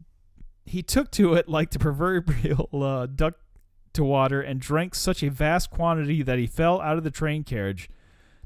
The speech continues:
knocking himself unconscious in the process. Fuck me. After his bandmates decided enough was enough and gave him his marching orders, McGowan was unfazed. His quoted response was simply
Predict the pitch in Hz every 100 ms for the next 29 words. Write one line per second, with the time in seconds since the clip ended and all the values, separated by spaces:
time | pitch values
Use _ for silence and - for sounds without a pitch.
0 | - 135 160 - 190 208 170 185 185 175
1 | 151 160 160 165 147 - 139 135 - -
2 | 143 156 - 101 90 - - - 135 156
3 | 135 139 131 92 - _ _ _ _ _
4 | _ _ - 139 151 131 156 165 180 175
5 | - 147 143 165 160 160 160 165 160 151
6 | 151 151 147 139 143 147 151 143 131 135
7 | 143 135 117 117 120 127 123 135 156 135
8 | 117 135 139 127 117 113 120 - 165 170
9 | 165 139 - _ _ 151 143 - 156 156
10 | 156 - 143 - 156 151 151 135